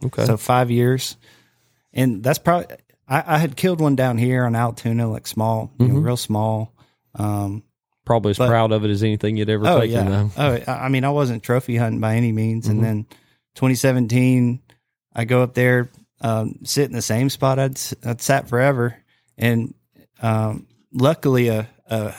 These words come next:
Speaker 2: a red oak had fallen on another red oak, and it made a little,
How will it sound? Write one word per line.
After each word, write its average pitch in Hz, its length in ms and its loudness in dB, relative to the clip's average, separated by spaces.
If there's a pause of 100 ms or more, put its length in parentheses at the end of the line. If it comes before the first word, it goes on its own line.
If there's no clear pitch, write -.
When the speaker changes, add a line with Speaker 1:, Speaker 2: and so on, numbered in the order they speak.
Speaker 2:
a 117 100 0
red 131 260 2
oak 117 300 -2
had 113 220 -6
fallen 127 480 0
on 117 160 -2
another 139 320 0
red 110 180 -2
oak, 110 240 -4
and 120 100 -4
it 117 60 -8
made 123 260 -2
a 131 60 -2
little, 120 420 -4